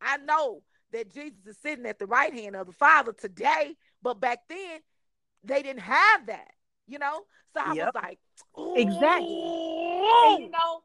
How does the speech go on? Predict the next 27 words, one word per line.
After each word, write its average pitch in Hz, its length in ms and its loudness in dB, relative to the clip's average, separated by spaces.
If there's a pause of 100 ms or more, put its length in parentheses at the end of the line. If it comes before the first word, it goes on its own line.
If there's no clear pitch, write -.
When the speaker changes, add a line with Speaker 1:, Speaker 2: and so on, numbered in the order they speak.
(120)
Speaker 2:
you 330 220 -8
made 320 280 0
that 302 200 -6
connection. 277 600 -12
You 349 100 -4
know, 285 200 -2 (300)
I 392 260 -8
encourage 254 840 -8 (960)
travel 214 600 -8
because 208 640 -12
it's 285 220 -12
a 285 80 -4
lot 254 380 -2
of 269 100 -12 (160)
things 262 480 -18
that 202 260 -4
we 196 200 -16
know, 220 800 -10 (240)
but 202 120 -10
we 240 120 -12
really 247 340 -12 (180)
don't 226 320 -2
know. 202 440 -2
And 202 160 -10
when 226 140 -10
you 262 120 -12
made 247 300 -8